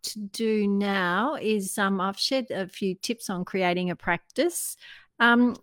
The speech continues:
oh, I'll just, uh, the other thing is share the different types of meditation that we've practiced and studied. So when I first was introduced to meditation, I, um,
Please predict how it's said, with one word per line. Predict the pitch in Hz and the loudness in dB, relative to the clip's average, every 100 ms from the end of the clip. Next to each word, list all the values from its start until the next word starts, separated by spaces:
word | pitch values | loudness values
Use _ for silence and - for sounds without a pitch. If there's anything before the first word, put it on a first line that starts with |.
| - | 0
oh, | 269 233 - | 4 6 4
I'll | 240 247 | 0 0
just, | 302 - - | -2 -2 4
uh, | 254 233 | 4 6
the | 254 | 4
other | 247 240 | 2 0
thing | 220 214 208 | 2 2 2
is | 214 - | 0 -2
share | - - 247 226 | 0 4 6 6
the | 214 | 4
different | 202 214 220 | 2 2 0
types | - 214 - 196 | 0 0 0 -2
of | 185 | 0
meditation | 190 190 202 202 196 - 339 392 | 0 0 0 0 2 2 2 2
that | 254 - | 2 4
we've | 190 - | 2 0
practiced | - 196 - 359 349 - | -2 -2 0 0 0 0
and | 208 196 | 2 2
studied. | - - 196 196 311 381 - - _ _ _ _ _ _ _ _ _ _ - - - - _ | 0 2 2 4 2 2 -2 -14 _ _ _ _ _ _ _ _ _ _ -10 -10 -18 -18 _
So | - - 226 233 233 | -2 4 6 8 6
when | 240 269 | 6 6
I | 294 262 | 8 6
first | - 233 226 214 - 214 | 4 4 4 2 -2 -2
was | 202 | 0
introduced | 208 196 190 196 - | 0 0 0 0 0
to | 196 | -2
meditation, | 190 185 185 175 180 - 294 262 | 0 -2 -4 -4 -2 0 2 2
I, | 214 196 185 | 4 2 0
um, | - 190 185 180 | 0 0 0 0